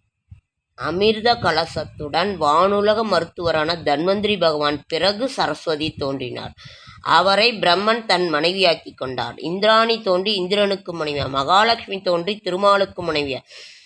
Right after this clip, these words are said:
பிறகு அமுதத்தையே குறியாக கொண்ட அவர்கள் தன்வந்திரி பகவானின் கையில் இருந்து பிடுங்கிச் சென்றனர்.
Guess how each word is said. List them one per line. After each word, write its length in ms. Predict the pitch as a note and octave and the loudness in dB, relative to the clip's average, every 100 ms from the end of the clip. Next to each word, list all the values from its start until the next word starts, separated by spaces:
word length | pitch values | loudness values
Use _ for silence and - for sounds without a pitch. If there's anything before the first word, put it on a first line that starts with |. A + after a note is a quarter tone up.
| _ _ | _ _
பிறகு 320 | F3 F#3+ G#3+ | 0 2 4
அமுதத்தையே 800 | F3+ F3+ G3 G#3 - G#3 A#3 B3+ | 2 2 0 -2 -4 -4 0 0
குறியாக 500 | B3 G3 G3+ G3 G3 | 0 2 2 2 0
கொண்ட 600 | - E3+ D#3 E3+ A3+ A3 - - | -2 -4 0 2 4 0 -6 -14
அவர்கள் 440 | - D3+ E3 F3+ G#3 | -2 0 0 2 0
தன்வந்திரி 800 | E3+ D3 D#3+ F3 G#3+ A3 G#3+ F3+ | -2 0 0 2 0 0 -2 0
பகவானின் 560 | F3 E3 D#3+ D#3+ D#3 | 0 2 0 0 -4
கையில் 360 | - D3+ F3+ G3 | -2 -2 -2 -2
இருந்து 320 | E3+ E3+ F#3 - | -2 -4 -6 -8
பிடுங்கிச் 360 | D#3+ E3 E3 | -10 -10 -10
சென்றனர். 320 | C#3+ C3+ B2+ | -12 -10 -12